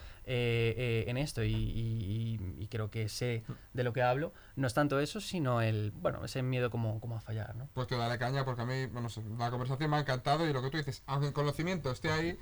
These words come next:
Speaker 2: lo, cómo es la persona, cómo eres tú y la forma de, de transmitirlo con tu experiencia personal y profesional hace que cale más en unas personas que lo mismo otros profesionales, ¿no? Entonces, al final, vamos, yo, yo te animo a que le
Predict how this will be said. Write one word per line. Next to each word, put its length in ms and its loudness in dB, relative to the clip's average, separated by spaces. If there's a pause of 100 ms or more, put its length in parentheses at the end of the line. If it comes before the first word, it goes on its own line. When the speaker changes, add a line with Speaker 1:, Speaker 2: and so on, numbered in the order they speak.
(260)
Speaker 2:
lo, 300 4
cómo 340 6
es 160 12
la 180 12
persona, 400 12
cómo 400 4
eres 280 0
tú 200 -2 (540)
y 320 4
la 100 4
forma 300 4
de, 180 4
de 120 0
transmitirlo 720 2 (260)
con 180 4
tu 80 4
experiencia 560 2
personal 420 0
y 40 0
profesional 560 -2 (380)
hace 320 0
que 240 2 (140)
cale 260 4
más 200 2
en 120 0
unas 140 2
personas 360 2
que 80 -4
lo 60 2
mismo 160 2
otros 180 -2
profesionales, 580 -2
¿no? 160 -4
Entonces, 280 -2
al 100 0
final, 240 0
vamos, 320 -2
yo, 220 0
yo 100 0
te 80 0
animo 200 2
a 100 0
que 80 -2
le 80 0